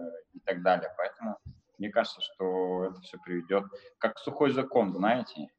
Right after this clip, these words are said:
когда что ввели сухой закон и сразу начали из-под полы всё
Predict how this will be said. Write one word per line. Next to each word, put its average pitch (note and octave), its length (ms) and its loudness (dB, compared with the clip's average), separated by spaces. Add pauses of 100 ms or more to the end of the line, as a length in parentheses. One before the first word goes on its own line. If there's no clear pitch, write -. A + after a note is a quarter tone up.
когда E2+ 420 2
что E2+ 560 -4 (160)
ввели B2+ 240 2
сухой A2 420 -4
закон F#2+ 360 0
и F#2 40 -4
сразу G#2+ 320 4
начали G2 440 -2
из-под - 360 -8
полы D3+ 220 -2
всё - 120 -12